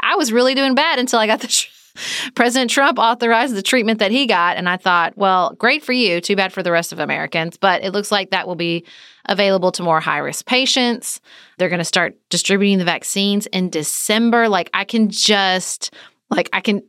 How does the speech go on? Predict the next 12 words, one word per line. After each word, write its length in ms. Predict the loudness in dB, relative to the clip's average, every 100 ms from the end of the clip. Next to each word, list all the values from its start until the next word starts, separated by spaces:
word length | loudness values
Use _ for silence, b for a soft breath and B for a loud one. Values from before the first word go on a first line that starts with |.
| _ -6
I 100 | -6
feel, 920 | -4 0 4 4 4 4 4 0 -6 -10
I 60 | 0
can 240 | 2 2
feel 560 | -4 -16 -2 2 4 2
it. 140 | 0
It's 160 | -4 -2
so 300 | 2 2 2
close. 580 | 2 4 4 0 -6 -12 B B B B B 0
And 600 | 2 4 2 0 -4 -10 _ _ _ _ _ _ _ _ _ _ _ _ -6
just 480 | 0 2 0 -4 -10
hearing 720 | -4 0 2 4 2 0 -2